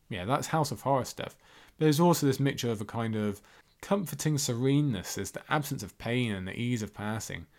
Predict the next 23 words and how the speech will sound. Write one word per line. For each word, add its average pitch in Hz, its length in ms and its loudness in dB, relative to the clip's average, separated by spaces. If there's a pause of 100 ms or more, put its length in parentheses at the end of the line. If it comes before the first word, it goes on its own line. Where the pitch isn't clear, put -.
(340)
The 117 80 -6
being 131 320 6
able 117 180 2
to - 120 -12
do 123 260 2
so 113 180 0
besides 98 400 -4
one's 104 600 -6 (120)
god 123 240 2
or 87 160 -4
idol 104 360 -4 (200)
is 113 100 -6
a 117 60 -2
really 131 300 4
interesting 107 480 -4
contrast 101 580 -4
that - 140 -14
produces 175 440 -2
a 143 180 -2 (260)
pretty 226 160 -2
cool 165 180 2
atmosphere 104 440 -2
that 92 200 -8